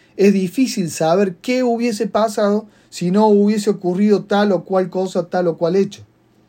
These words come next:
Bueno, esta excepción del descubrimiento inevitable fue desarrollada por la Corte Suprema de Estados Unidos en el precedente Williams de mil novecientos ochenta y cuatro.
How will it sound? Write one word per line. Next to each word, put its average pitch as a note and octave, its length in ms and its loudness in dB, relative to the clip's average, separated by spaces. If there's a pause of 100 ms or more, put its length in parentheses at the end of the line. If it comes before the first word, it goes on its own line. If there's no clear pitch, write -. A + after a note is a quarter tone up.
(680)
Bueno, F#3+ 340 2
esta D#4 220 -4
excepción G#3 520 -2
del G#3 140 2
descubrimiento F3+ 640 -2
inevitable G3 760 -2 (340)
fue A3 220 4
desarrollada F#3 720 0
por D3+ 120 -2
la C#3 140 -4
Corte F3+ 280 -6
Suprema E3+ 480 -4
de D3 60 -4
Estados F3 420 -4
Unidos F3 600 -2 (460)
en D#3 120 -6
el D3+ 120 -4
precedente F3 540 -2
Williams E3+ 580 -2
de C3+ 120 -6
mil E3 200 -4
novecientos D#3+ 560 -4
ochenta C3 340 -8
y B2+ 60 -8
cuatro. G#2+ 480 -6